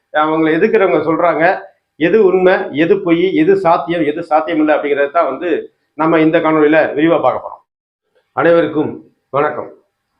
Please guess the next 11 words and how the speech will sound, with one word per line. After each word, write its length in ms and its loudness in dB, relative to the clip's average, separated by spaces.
கரூர்ல 520 0
நடந்தது 480 2
வேணா 240 4
எதிர்பாராத 580 0
துயரமா 360 2
இருந்திருக்கலாம். 480 -4
ஆனா 280 0
அந்த 200 -2
துயரம் 420 2
நடந்ததுக்கு 360 2
அப்புறமா 340 2